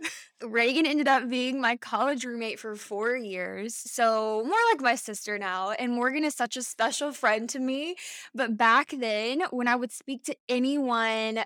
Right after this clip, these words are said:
quote unquote, like, remotely cool or popular, my face would turn a bright red, and I would never know what to say.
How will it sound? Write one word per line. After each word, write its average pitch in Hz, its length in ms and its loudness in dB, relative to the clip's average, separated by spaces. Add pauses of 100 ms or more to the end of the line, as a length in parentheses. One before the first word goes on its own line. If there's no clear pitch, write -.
(100)
quote 254 220 0
unquote, 240 380 0
like, 202 180 -4
remotely 240 580 0
cool 254 460 4
or 226 140 4
popular, 220 960 -2 (100)
my 254 240 6
face 254 520 -2
would 285 180 -2
turn 208 500 -4
a 254 100 0
bright 202 880 0
red, 196 640 -4
and 254 120 2
I 240 80 8
would 240 160 4
never 214 340 4
know 196 140 2
what - 160 -4
to 220 100 -6
say. 240 520 -4